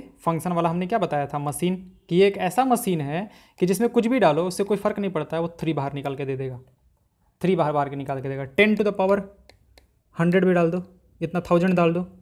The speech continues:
तो भी उसको कोई मतलब नहीं है, वो क्या बाहर निकाल के देगा? थ्री ही निकाल के देगा। तो मान लेते हैं कि कोई भी पॉइंट हमें चेक करना है कि उस पॉइंट पे कंटीन्यूअस हो गया, randomly कोई भी पॉइंट,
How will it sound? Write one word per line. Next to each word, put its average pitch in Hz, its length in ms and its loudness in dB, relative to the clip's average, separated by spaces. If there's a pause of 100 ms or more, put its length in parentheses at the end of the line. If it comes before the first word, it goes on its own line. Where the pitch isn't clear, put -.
(140)
तो 254 80 8
भी 277 80 6
उसको 254 180 0
कोई 202 120 0
मतलब 156 280 -2
नहीं 139 140 -4
है, 135 100 -12 (220)
वो 170 60 -4
क्या 180 160 2
बाहर 170 200 0
निकाल 170 200 -2
के 160 80 -2
देगा? 160 220 -2 (300)
थ्री 180 140 2
ही 180 80 4
निकाल 147 260 -2
के 131 80 -6
देगा। 131 260 -8 (460)
तो 220 240 4
मान 202 180 4
लेते 254 160 2
हैं 247 80 2
कि 247 80 2
कोई 247 180 8
भी 240 100 4
पॉइंट 220 260 0
हमें 214 120 -2
चेक 196 260 -2
करना 180 180 0
है 180 60 -2
कि 175 80 -2
उस 175 60 -10
पॉइंट 170 220 -4
पे 170 60 -2
कंटीन्यूअस 147 460 -6
हो 139 60 -6
गया, 147 260 -2
randomly 196 420 2
कोई 180 180 2
भी 156 100 0
पॉइंट, 127 320 -10